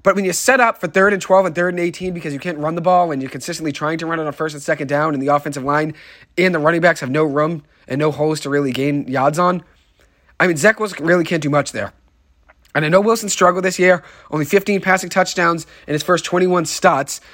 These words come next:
heading into last week, which is tied for fifth fewest among top two pick quarterbacks since nineteen sixty-seven. Fifteen passing touchdowns in his first twenty-one starts is tied for fifth fewest among top two pick quarterbacks since nineteen sixty-seven. That was according to a stat on Amazon Prime on Thursday night.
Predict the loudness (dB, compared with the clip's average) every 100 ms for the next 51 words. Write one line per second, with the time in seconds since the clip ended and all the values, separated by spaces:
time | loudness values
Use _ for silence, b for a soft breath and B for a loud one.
0 | b -2 0 0 0 2 2 0 -4 -4
1 | -8 -2 0 0 -4 0 0 0 0 0
2 | 0 -2 -2 0 -2 -2 -8 -6 -2 2
3 | 2 4 2 0 B B B -4 -2 2
4 | 0 0 -4 -4 -4 -4 -6 -6 b b
5 | b _ 0 2 0 2 2 2 0 0
6 | 0 -2 -4 -2 -2 -2 -2 0 0 2
7 | 2 2 -6 B B B -2 2 0 0
8 | 0 0 0 0 2 2 2 -2 0 0
9 | 0 0 0 0 -6 -4 -4 2 2 2
10 | 0 -2 -6 B B -8 -6 -2 -2 -2
11 | -4 -6 -6 -4 -2 -2 2 2 0 -2
12 | -2 -2 -2 -2 -2 B B -8 0 2
13 | 2 0 -2 -2 -4 -4 -4 -2 -2 -4
14 | -4 -4 -6 -10